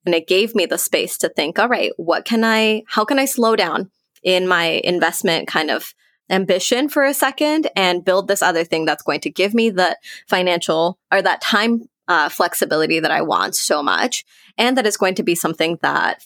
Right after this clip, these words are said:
feels much more aligned with the way that my brain works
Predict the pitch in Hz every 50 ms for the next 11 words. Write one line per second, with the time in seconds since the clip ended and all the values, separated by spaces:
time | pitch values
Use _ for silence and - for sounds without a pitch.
0 | _ - 185 185 180 185 196 196 202 175 165 - - 175 160 160 160 160 160 151
1 | 156 151 160 160 - 190 196 202 214 - - - - - _ _ _ 175 185 165
2 | 180 170 170 - 160 151 156 160 151 - 233 269 277 262 247 254 247 247 247 240
3 | 240 -